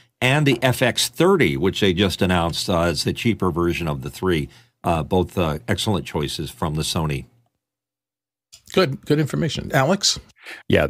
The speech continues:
Speaker 3: if you were looking for the exact, uh, same, uh, sensor as the F-, as the F R seven that we have here, there's the F X six, but that's a pretty expensive way to go for just a web camera.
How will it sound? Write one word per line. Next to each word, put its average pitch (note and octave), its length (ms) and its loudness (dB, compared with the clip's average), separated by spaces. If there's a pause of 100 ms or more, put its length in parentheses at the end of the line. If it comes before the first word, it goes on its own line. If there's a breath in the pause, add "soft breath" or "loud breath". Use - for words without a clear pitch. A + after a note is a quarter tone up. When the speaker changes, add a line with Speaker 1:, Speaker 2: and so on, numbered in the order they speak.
Speaker 3:
if G#2 120 2
you G#2+ 100 6
were A2 60 6
looking A2+ 200 4
for G2 120 2
the F2 140 2
exact, E2+ 680 0
uh, F#2+ 80 4
same, F2+ 480 4
uh, D#2+ 120 4
sensor F#2 320 2
as D#2+ 120 0
the D#2+ 140 -4 (120)
F-, - 220 -4
as E2+ 180 2
the E2+ 140 2
F D#2+ 100 -2
R D#2 100 2
seven G2 260 4
that F2+ 60 6
we E2+ 80 4
have D#2+ 200 2
here, G2 180 2
there's E2 180 2
the E2 120 2
F - 120 -2
X - 180 -2
six, - 240 0
but - 140 -4
that's - 180 -4
a E2 40 -12
pretty E2 200 0
expensive D2 460 -4
way D2+ 140 0
to C#2+ 80 -4
go D2 260 0
for D#2 240 -2
just D2+ 320 -4
a C#2+ 140 -2
web D2+ 260 -4
camera. D2+ 360 -2